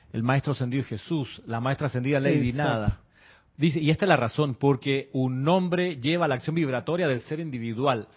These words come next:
Speaker 1: sea ascendido o no.
Speaker 2: Sí.
Speaker 1: Es por eso, dice, "quisiera darle a continuación un ejemplo". Este es Lady Guanyin hablando,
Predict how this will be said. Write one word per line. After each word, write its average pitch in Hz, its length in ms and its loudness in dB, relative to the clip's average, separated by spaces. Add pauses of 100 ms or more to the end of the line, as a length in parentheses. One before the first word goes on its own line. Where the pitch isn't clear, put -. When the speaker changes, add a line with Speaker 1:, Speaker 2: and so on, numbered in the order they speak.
Speaker 1:
sea 160 220 2
ascendido 135 800 -4 (400)
o 113 240 4
no. 127 380 2 (280)
Speaker 2:
Sí. 131 80 -14 (680)
Speaker 1:
Es 147 160 0
por 175 220 2
eso, 170 220 2
dice, 156 260 0
"quisiera 175 360 0
darle 175 180 6
a 170 60 0
continuación 139 460 0
un 139 100 -2
ejemplo". 113 460 -2
Este 175 260 2
es - 80 -6
Lady 147 300 2
Guanyin 120 360 0
hablando, 98 460 -4